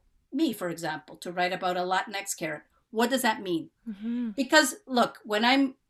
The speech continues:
Speaker 1: you know, I wrote a play called Inquest, where none of the characters are Latinx at all. Uh, but they could be. In casting, you could do, make them Latinx or from all different cultures.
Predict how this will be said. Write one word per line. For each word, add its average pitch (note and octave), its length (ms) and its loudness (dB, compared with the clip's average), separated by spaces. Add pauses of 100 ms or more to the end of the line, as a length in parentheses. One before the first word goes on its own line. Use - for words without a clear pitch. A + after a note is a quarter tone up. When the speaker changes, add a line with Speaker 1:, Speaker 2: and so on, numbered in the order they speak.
Speaker 1:
you A#3+ 80 -2
know, F#3 120 2
I F#3+ 160 2
wrote A3 200 0
a G3+ 60 -2
play G3 440 -4
called F3+ 340 -6
Inquest, F3+ 720 -10 (460)
where F3 580 2 (760)
none A#3 240 2
of D4+ 140 6
the A#3+ 80 2
characters A#3 560 -2
are F3 60 -2
Latinx F3 720 -2
at F#3 100 0
all. F#3 440 4 (840)
Uh, F#3 140 4
but G#3+ 120 0
they A#3 80 6
could B3+ 260 4
be. A3 320 -2
In B3+ 120 2
casting, A#3+ 540 4
you A3 100 -4
could A3 460 0 (520)
do, A#3+ 180 0 (180)
make A3+ 300 2
them F#3 380 -4 (360)
Latinx G3 720 0
or F3+ 120 0
from F3+ 280 -4
all F#3+ 200 -2
different F#3+ 300 -8
cultures. G3+ 420 -6